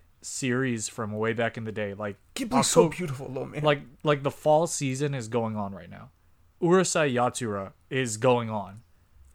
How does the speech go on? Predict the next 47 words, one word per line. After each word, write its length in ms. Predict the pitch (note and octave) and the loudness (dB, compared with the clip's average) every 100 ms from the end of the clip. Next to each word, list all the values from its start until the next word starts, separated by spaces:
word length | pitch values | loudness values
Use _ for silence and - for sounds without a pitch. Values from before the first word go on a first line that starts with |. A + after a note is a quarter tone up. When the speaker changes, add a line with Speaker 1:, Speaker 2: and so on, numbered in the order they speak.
| - _ - - | -20 _ -18 -2
Speaker 1:
That 240 | C3 F3+ C#3+ | 4 4 4
art 200 | D3+ E3 | 2 2
Speaker 2:
<coughs> 0 | |
Speaker 1:
style 360 | - B2 A2+ | 4 4 4
is 240 | B2+ C3 G#2+ | 0 -2 -2
not 460 | A#2 A#2 B2+ C3+ _ _ _ _ - | 0 2 2 0 _ _ _ _ -2
in 220 | C#3 B2 | -2 0
vogue 320 | A#2 B2+ B2+ | 2 2 0
anymore. 560 | F#2 G2+ G2 F2+ F2 - - - | -6 -12 -14 -16 -16 -14 -14 -16
<laughs> 200 | _ - | _ 2
That's 220 | D3+ D3 | 2 4
not 220 | D3+ D#3+ | 2 4
the 80 | D3 | 4
way 140 | D3+ | 6
that 120 | C3+ C3 | 4 4
anime 400 | C3 B2 A2+ A2 | 2 2 0 0
looks 260 | C#3 - | 0 -2
anymore. 540 | - G#2 G2 G2 G#2 B2+ _ _ _ _ _ _ _ - | -12 -12 -12 -14 -16 -20 _ _ _ _ _ _ _ -6
It's 200 | D3 C#3 | -4 0
Speaker 2:
Hmm. 60 | |
Speaker 1:
not, 240 | C#3 C3+ - | 0 -2 -4
it's 200 | D3+ C#3 | -8 -4
not 240 | C#3 C#3 C3 | 0 0 0
what, 300 | B2+ A#2+ - - | 0 -2 -6 -4
even, 340 | F3+ F#3 E3 | -2 -2 -2
e-, 180 | E3 F3 G3 | -4 -6 -2
even 560 | F#3+ F#3 F3 F3+ F3 | -2 0 -2 -6 -10
Ghibli 380 | B2+ F#3+ F#3 C3+ | -2 0 2 0
stuff, 320 | G#2+ A2 G2+ - | -2 -8 -8 -6
that's 220 | C3 C3 | -6 -4
not 240 | D3+ C#3+ | -4 -2
what 260 | C#3 C3+ A#2 _ - | -2 -4 -6 _ -20
this 420 | D3+ B2 C3 - | -14 -6 -6 -6
current 340 | - C#3 C3 A2+ | -6 -4 -2 -4
generation 600 | A#2+ A2+ A2 A2 B2 A#2 | -4 -2 -4 -6 -10 -10
is 240 | A#2 G#2+ | -10 -10
growing 400 | G#2+ A#2 A2 G#2 | -6 -2 -2 -4
up 160 | G2+ B2 | -8 -6
on. 180 | B2+ C3+ | -6 -8
They're 100 | A2+ | -6
growing 280 | B2 A#2 | -4 -2
up 140 | A2+ A2 | -2 -4
on 100 | A2 | -6
the 60 | G#2 | -6
Makoto 400 | G#2 - A2+ G#2+ | -6 -4 -4 -4
Shinkai 500 | - G#2 G2 G2 G2 | -6 -10 -10 -12 -12
style 480 | - F#2+ F#2 F#2 | -14 -12 -12 -14